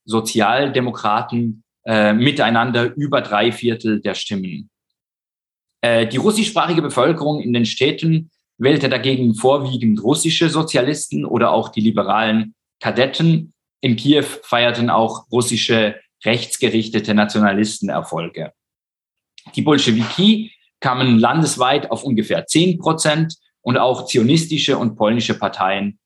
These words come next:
äh, erhielten lokal viele Stimmen. Mehrere Historiker haben argumentiert, dass diese Unterstützung der bäuerlichen Bevölkerung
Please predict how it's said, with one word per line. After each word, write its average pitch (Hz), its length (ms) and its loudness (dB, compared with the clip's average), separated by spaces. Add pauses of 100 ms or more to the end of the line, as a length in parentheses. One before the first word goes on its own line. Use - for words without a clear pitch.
(200)
äh, 113 60 -2
erhielten 104 1040 2
lokal 92 520 -2
viele 95 240 -4
Stimmen. 82 420 -10 (2500)
Mehrere 190 640 4
Historiker 165 640 2
haben 160 180 -2
argumentiert, 139 840 0
dass 139 140 0
diese 160 200 2
Unterstützung 175 720 0
der 151 80 4
bäuerlichen 165 560 2
Bevölkerung 175 840 0